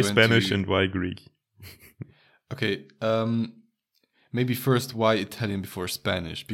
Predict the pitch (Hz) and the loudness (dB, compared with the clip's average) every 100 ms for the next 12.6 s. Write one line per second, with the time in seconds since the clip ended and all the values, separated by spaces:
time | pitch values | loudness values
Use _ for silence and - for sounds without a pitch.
0 | 113 107 101 98 92 90 98 95 - - | 4 6 6 6 4 2 0 0 0 -2
1 | 87 - 98 92 - 95 95 92 - 98 | -2 -2 -4 -4 -10 -10 -8 -8 -8 -10
2 | 90 90 87 - 87 92 101 - _ - | -10 -12 -14 -12 -10 -8 -10 -14 _ -20
3 | - - _ _ 107 107 107 110 107 - | -20 -20 _ _ 0 2 2 0 -4 -12
4 | - - 117 110 107 104 - 98 98 - | -16 -8 -2 -2 -2 -6 -8 -6 -6 -8
5 | - _ _ _ _ _ _ _ _ 104 | -16 _ _ _ _ _ _ _ _ -2
6 | 101 98 98 98 95 92 - - 101 101 | 0 2 0 0 -4 -6 -10 -12 -6 -2
7 | 104 104 98 104 98 92 - 95 95 95 | -2 -2 -4 -8 -10 -10 -8 -8 -6 -10
8 | - _ _ _ _ _ _ _ _ _ | -14 _ _ _ _ _ _ _ _ _
9 | _ _ _ _ - _ - - - - | _ _ _ _ -20 _ -20 -20 -20 -20
10 | - - 151 143 139 135 123 120 - 127 | -16 -4 -4 -2 2 2 2 -2 -4 -2
11 | 123 113 113 113 101 104 - 110 104 98 | 0 2 2 2 0 -2 -4 -6 -4 -2
12 | 95 92 95 92 92 | -2 -2 -2 -4 -6